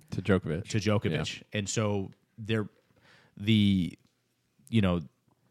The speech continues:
Speaker 2: y-, Sinner had legs still left, and you, Medvedev, you saw, man, and then you saw Sinner play on that, and he just kept moving him back and forth. It was, it was an incredible game plan,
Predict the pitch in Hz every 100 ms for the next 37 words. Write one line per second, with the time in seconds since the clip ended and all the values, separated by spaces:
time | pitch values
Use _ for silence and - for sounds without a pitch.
0 | _ - - _ _ _ 113 139 131 123
1 | 113 - 175 151 110 113 127 120 - 110
2 | 101 90 76 - - - 104 104 98 92
3 | 98 104 92 104 113 123 113 101 98 131
4 | - 110 113 87 85 90 92 - - -
5 | - - 113 113 110 - 117 - 139 110
6 | - 113 113 107 98 95 87 98 98 -
7 | 113 104 110 104 98 98 98 98 98 98
8 | 190 175 170 165 135 120 117 - 170 156
9 | 131 123 117 123 117 113